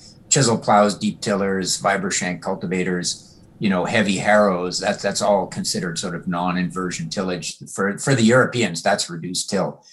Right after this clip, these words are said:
Um, and I think in that discussion with a number of, uh, journalists, you know, uh, they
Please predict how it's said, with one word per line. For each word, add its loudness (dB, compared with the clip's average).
Um, 4
and 4
I 2
think 4
in 4
that 2
discussion 0
with -2
a -2
number -2
of, -4
uh, -2
journalists, -2
you -4
know, -4
uh, 2
they -4